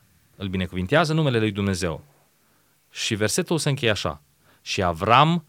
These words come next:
i-a dat zeciuială din toate.” Avram, nu mă o clipă, tu deja te-ai cheltuit pe tine, ai mers la război, ai refuzat din, uh, pradă de război vreun salariu pentru tine, ai luat doar salariul pentru cei care au fost împreună cu tine,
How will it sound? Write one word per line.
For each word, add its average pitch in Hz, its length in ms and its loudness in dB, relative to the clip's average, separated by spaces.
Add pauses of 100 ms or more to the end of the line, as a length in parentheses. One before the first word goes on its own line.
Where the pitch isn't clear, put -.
(140)
i-a 101 200 0
dat 98 300 2
zeciuială 90 580 -2
din 87 180 -6
toate.” - 380 -6 (920)
Avram, 127 440 0
nu 113 140 -2
mă 175 80 0
o 147 60 2
clipă, 85 480 -2 (600)
tu 123 140 -4
deja 120 340 4
te-ai 156 200 4
cheltuit 131 500 2
pe 104 140 4
tine, 80 480 -4
ai 95 140 -2
mers 113 200 0
la 147 120 4
război, 107 540 2
ai 101 140 2
refuzat 104 720 4
din, 107 340 -2
uh, 98 340 0
pradă 110 300 4
de 98 80 0
război 98 420 2
vreun 101 160 -2
salariu 101 380 4
pentru 95 260 -2
tine, 113 260 -2
ai 107 100 0
luat 104 200 0
doar 101 220 2
salariul 101 640 2
pentru 90 240 -8
cei 98 200 -4
care 90 140 -4
au 87 80 -4
fost 98 180 -6
împreună 90 400 -4
cu 98 120 -6
tine, 85 320 -6